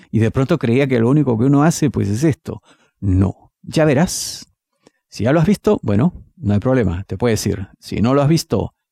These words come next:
entérate. Y ya sabes que si quieres una lectura de tarot privada, personalizada, ingresa a arcanos punto com, nuestro sitio web, y en la parte superior verás tarjetas de crédito girando. Es ahí donde debes darle clic.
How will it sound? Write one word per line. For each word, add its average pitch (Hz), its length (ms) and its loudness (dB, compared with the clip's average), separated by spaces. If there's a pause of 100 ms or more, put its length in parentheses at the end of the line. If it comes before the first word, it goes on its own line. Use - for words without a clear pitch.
(120)
entérate. 95 640 -4 (220)
Y 101 100 -8
ya 107 80 -4
sabes 113 240 0
que 104 100 -8
si - 100 -14
quieres 107 260 -6
una 107 160 0
lectura 101 380 -4
de 101 80 -4
tarot 101 340 -6
privada, 107 460 -2
personalizada, 101 960 -2 (500)
ingresa 101 480 0
a 98 60 -2
arcanos 95 380 -4
punto 107 260 -2
com, 147 320 2
nuestro - 260 -4
sitio 120 260 -2
web, 147 220 0
y - 100 -6
en 165 40 2
la 139 80 0
parte 135 200 -4
superior 120 400 0
verás 120 380 0 (480)
tarjetas 104 400 -2
de 101 100 0
crédito 107 300 -2
girando. - 460 -4
Es - 200 -6
ahí 113 220 -2
donde 98 300 -4
debes 110 480 -4
darle 98 420 -8
clic. - 560 -20